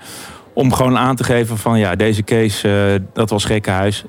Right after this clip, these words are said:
Hoe dit er ooit tot stand is gekomen, geen idee. Eh, dat kan het zijn in het eindresultaat, maar voornamelijk zit, zitten dat soort dingen in het voortraject. Eh, Sebas, om met jou te beginnen. Eh, je staat te trappelen, zie ik. Wat heb je, <laughs> wat heb je meegenomen?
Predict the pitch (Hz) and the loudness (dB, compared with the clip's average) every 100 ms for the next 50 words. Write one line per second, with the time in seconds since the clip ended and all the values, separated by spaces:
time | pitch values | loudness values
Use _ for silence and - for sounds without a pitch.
0 | - - 107 110 101 101 113 107 98 113 | -16 -2 0 2 2 2 0 0 -2 -2
1 | 104 107 104 - 101 98 - 107 101 101 | -2 -2 -4 -2 0 0 0 0 0 2
2 | 127 147 - - - - - 120 113 117 | 2 0 -4 -16 -16 -14 -2 0 2 0
3 | 131 131 104 143 131 117 107 120 127 120 | 0 0 2 2 2 2 2 2 0 2
4 | 117 101 117 110 107 110 107 - - - | 0 0 0 0 2 2 0 -4 -10 -2
5 | 117 117 123 110 - - 127 110 107 110 | 0 2 2 0 -4 -2 -2 0 0 2
6 | 98 113 110 107 - 110 107 98 92 113 | 2 0 0 -2 0 0 2 2 0 0
7 | 123 127 120 147 - - - - - - | 0 0 0 -2 -6 -20 -18 -18 -6 0
8 | 127 131 127 - 123 110 147 151 135 131 | 2 4 2 0 0 0 0 0 0 0
9 | 131 123 117 110 127 175 208 - 113 113 | 0 0 -2 0 2 2 0 0 2 2
10 | 113 110 107 101 - 113 107 - 117 113 | 2 2 2 0 0 -2 -2 -2 -2 0
11 | 120 113 120 139 - 117 139 135 - 127 | 0 2 0 -2 -4 0 0 0 0 0
12 | 131 127 135 143 139 131 131 113 95 92 | 0 0 0 0 0 2 2 0 0 0